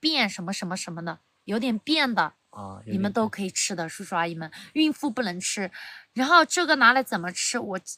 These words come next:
Speaker 1: 没有抢到吗？
Speaker 2: 没了。
Speaker 1: 天哪，没有抢到呀。
Speaker 2: 没了，这就没了。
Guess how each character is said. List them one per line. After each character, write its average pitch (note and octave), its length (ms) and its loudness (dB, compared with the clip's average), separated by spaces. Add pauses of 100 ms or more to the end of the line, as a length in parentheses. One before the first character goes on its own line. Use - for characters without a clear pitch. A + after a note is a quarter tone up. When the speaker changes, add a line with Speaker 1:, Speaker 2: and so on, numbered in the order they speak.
(100)
Speaker 1:
没 C#4 160 4
有 G4+ 140 10
抢 B3 280 2
到 C#4+ 160 8
吗？ C4+ 260 4 (600)
Speaker 2:
没 G#2 220 -2
了。 A#2 180 -4 (360)
Speaker 1:
天 G#3+ 200 -2
哪， F#3 140 0
没 G#3+ 120 2
有 F4 120 4
抢 A#3 280 -2
到 D#3 60 10
呀。 F#3 80 12
Speaker 2:
没 B3+ 140 12
了， G#3 460 10 (260)
这 A3 120 4
就 G#3+ 160 6
没 D#3+ 200 6
了。 C#3 300 6